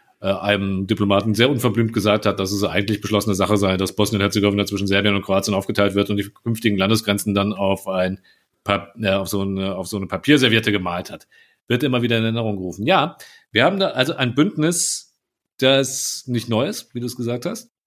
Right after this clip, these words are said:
Die Regierung in Zagreb von Herrn Plenković vertritt zwar ähnliche Positionen wie Herr Milanović, nur sagen wir,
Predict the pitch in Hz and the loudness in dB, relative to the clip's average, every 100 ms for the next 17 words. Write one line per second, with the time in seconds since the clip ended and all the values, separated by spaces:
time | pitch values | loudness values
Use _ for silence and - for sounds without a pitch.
0 | _ _ _ 135 151 170 147 233 254 226 | _ _ _ 2 4 4 2 0 0 0
1 | 151 135 151 185 190 160 139 139 147 208 | 2 2 2 0 -2 -2 -2 -2 0 0
2 | 185 113 139 - 131 135 156 - 127 - | 0 0 0 0 -2 -2 -4 -2 -2 2
3 | 226 214 147 127 110 107 113 104 104 107 | 2 4 2 0 -2 0 0 0 2 2
4 | 113 117 113 127 135 135 147 151 156 135 | 2 2 2 0 -2 -4 -2 -2 0 0
5 | 147 151 151 | 2 2 -2